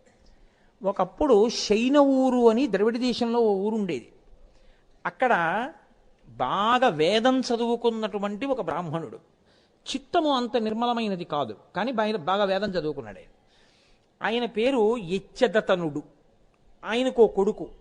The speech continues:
అతని పేరు విచార శర్మ. ఈ విచార శర్మ బ్రహ్మచారిగా ఉండగా చిన్నతనంలోనే బాగా వేదం చదువుకున్నాడు.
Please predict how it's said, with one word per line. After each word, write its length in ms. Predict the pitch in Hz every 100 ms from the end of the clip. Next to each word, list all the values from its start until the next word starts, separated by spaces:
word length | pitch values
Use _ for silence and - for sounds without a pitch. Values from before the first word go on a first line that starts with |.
| 170
అతని 220 | 208 196
పేరు 220 | 202 214
విచార 460 | 185 - 196 180 160
శర్మ. 400 | 147 135 123 120 - _ - 208
ఈ 80 | 190
విచార 480 | 185 247 262 285
శర్మ 640 | 254 262 254 233 170 165 226 - _ _
బ్రహ్మచారిగా 760 | 127 156 185 233 285 269 254 254
ఉండగా 260 | 226 233 247
చిన్నతనంలోనే 720 | - 220 240 240 226 220 233
బాగా 280 | 196 202
వేదం 300 | 202 180 214
చదువుకున్నాడు. 540 | 196 143 127 117 -